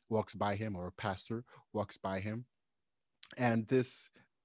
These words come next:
no, no, so no, not the Samaritan. The Samaritan wasn't beaten. It was, it was another man that was beaten. And the Samaritan was a man who came to help. You know, this, the Samaritan was a hated man, and he came and helped this person who was beaten up. Thank you. And, um,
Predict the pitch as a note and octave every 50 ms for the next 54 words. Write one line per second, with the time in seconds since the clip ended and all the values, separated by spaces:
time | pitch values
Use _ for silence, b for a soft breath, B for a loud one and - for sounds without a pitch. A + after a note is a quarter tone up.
0 | _ - D3+ D3+ D#3 D3+ - - - D#3 D3 B2 B2 B2 C3+ C#3+ C3+ C3 - -
1 | - - A#2 G#2+ G#2 G2 G#2+ - - B2+ B2 A#2+ A2+ - A2 G#2 G2+ F#2+ G2 F#2+
2 | F2 - F#2 F#2+ F#2 F#2 G2 G2+ G2 F#2 G#2+ - A2 G#2 G#2 - G#2+ A2 B2+ C3+
3 | C3 G#2 G2 F#2+ F2 F2 F2 E2 - - F2+ E2 F2+ F#2 - B B B B B
4 | A#2+ A2+ G#2 - A#2+ A2+ A2+ C3+ F3 F3+ C#3 - - A2+ G2+ G2 - G2 G#2 G#2
5 | G#2 F#2+ G#2+ G#2 - - G#2+ F#2+ - F#2+ F#2+ G2 F#2+ - - - - - - A2+
6 | G#2 G2+ F#2 G#2+ G#2 - - b b b b b b A2+ - - A#2+ B2+ C3 B2+
7 | - C#3 A#2+ G#2 F#2+ A2 F#2 A2+ C#3 C3+ B2 F#2+ G2 F#2+ F#2 F#2 F#2 F#2 b b
8 | b b b b G#2 F#2 A2+ G#2+ - B2 A2+ G#2+ G#2 G2 - A#2 G#2+ G2 - G2+
9 | G2 G#2 G2 F#2 - - - - G#2 F#2+ F#2 - G#2 G2 G#2 F#2+ F#2+ F2+ - -
10 | G2 - - G#2+ A#2+ C3+ A2 - - A#2 A2+ G#2 - D#2+ D#2+ E2+ - B B B
11 | B B B B C#3 A#2+ B - C3 B2+ B2 A#2+ A#2+ B2+ A#2+ A#2+ A#2+ A#2 A#2 A#2+